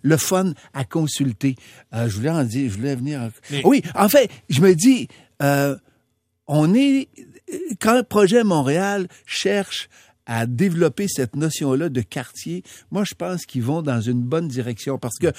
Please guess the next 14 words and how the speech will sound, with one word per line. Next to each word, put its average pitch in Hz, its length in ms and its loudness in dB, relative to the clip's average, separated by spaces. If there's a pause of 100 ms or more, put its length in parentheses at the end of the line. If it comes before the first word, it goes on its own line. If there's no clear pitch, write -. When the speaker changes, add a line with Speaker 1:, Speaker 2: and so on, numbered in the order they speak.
(200)
Speaker 1:
la 147 140 2
définition 220 500 0
d'un 170 160 -2
quartier, 147 440 -4
c'est 143 180 -2
justement 170 520 -2 (280)
une 139 80 -2
sorte 190 260 2
de 139 80 4
mixité 139 680 0
d'âge, 127 580 -2
de 123 140 2
revenus, 131 800 0
de, 120 260 2